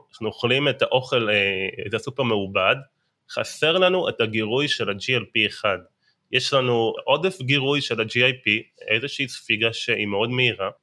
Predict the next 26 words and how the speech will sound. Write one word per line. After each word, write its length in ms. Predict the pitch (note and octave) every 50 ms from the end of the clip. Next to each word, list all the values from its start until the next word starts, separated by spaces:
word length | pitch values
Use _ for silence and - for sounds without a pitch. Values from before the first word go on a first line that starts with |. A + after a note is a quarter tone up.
| - G2+
וחסר 580 | G#2+ - - - - - - - - D3 D#3+ F3
לנו 380 | F3 D#3 C#3+ C#3 C3 C3 C3 - -
את 40 |
התגובה 640 | G#2+ G2+ G#2 G#2 G2+ G#2+ G2+ G2 G2+ A#2 C3 C#3+ C#3+
של 240 | - - G#2 F2+ F#2+
ה-G 400 | F#2+ G2+ F#2+ - A#2+ B2+ B2 G#2+
L 20 | - - -
P 100 | A2+ G#2+
אחד. 320 | G2 - - A2+ G2+ F#2 F2+ - _ _ _ _ _ _ _ _ _ _ _ _ -
אה, 920 | G2+ G2 G2+ G2 G2 G2 G2 G2 G2 F#2+ G2 F#2+ F#2+ F#2 F#2 F#2 - - G2 G2 - -
וכל 340 | G2+ F2+ - _ - E3 F3
התרופות 540 | G#3 G3+ - D#3 D3 D3 - C#3 C3+ C3+ -
האלה, 380 | C3+ C3+ C3+ C3+ C3 C3 B2+ C3 - - -
אפשר 200 | - - A#2+ A#2+
להימנע 360 | A#2+ A#2+ A2 G#2 A#2 C3+ D3+
מהם, 360 | D3+ C#3 C3 B2+ B2+ B2 A#2+ -
אם 120 | - C3+ C3 B2
פשוט 380 | G#2+ G2 - - A#2+ A#2+ A2+ - -
אנחנו 220 | G2+ G2+ - G#2
נאכל 380 | G#2 G2+ F#2+ - - G#2+ G#2+ G#2
אוכל 380 | - A2 A2 - - A2+ G#2+
שהמעי 640 | G2+ - - - - F#2+ F#2 G2 G2 F#2+ G2 A2 A#2+
שלנו 500 | - - G#2+ G2+ G#2 G2+ G2 G2 F#2+ F#2+
זה 60 | G2+
בנוי 340 | G2 G2 G2 G2+ G2+ G2 F#2
עליהם. 180 | F2 F2 E2